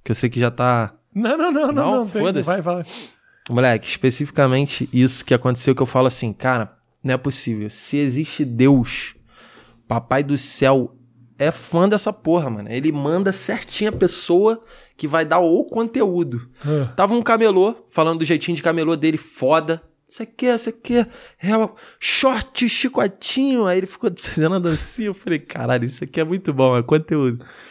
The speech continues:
Speaker 1: E eu tô aqui, blá, blá, blá. Daqui a pouco chegou um maluco e começou a esculachar ele. "Para de palhaçada, rapaz. <laughs> Não fode, que não sei o quê." Aí ele ficou meio puto mesmo. "Ah, qual é, cara? Porra, tá atrapalhando aqui a vibe."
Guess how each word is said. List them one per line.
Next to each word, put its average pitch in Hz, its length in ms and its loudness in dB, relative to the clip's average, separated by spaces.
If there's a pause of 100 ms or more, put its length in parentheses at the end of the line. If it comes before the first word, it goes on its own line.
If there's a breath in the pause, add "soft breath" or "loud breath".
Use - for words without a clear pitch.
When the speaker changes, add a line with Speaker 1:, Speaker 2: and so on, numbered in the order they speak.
(220 loud breath)
Speaker 1:
E 120 40 -6
eu 131 80 0
tô 127 120 -4
aqui, 170 260 -2
blá, 135 300 0
blá, 139 180 2
blá. 143 300 -2 (320 loud breath)
Daqui 139 220 0
a 160 40 6
pouco 170 260 0
chegou 156 420 -2
um 175 40 -4
maluco 160 500 4
e - 40 -20
começou 151 300 0
a - 20 -2
esculachar 170 540 2
ele. 143 260 2 (320 loud breath)
"Para 254 220 4
de 226 100 0
palhaçada, 214 840 2
rapaz. 135 640 -2 (160)
<laughs> - 200 -20
Não 190 100 -2
fode, 208 600 2
que - 80 -8
não 175 60 -2
sei 175 140 -2
o 170 40 -4
quê." - 180 -4
Aí 190 120 2
ele 202 60 2
ficou 220 200 -2
meio 254 120 2
puto 262 280 -4
mesmo. 233 360 -4 (280 soft breath)
"Ah, 180 160 2
qual 233 220 -2
é, 233 140 2
cara? 165 340 0
Porra, 220 480 -4 (300 soft breath)
tá 220 100 -6
atrapalhando 220 500 -4
aqui 220 200 -8
a 214 80 0
vibe." 208 420 -2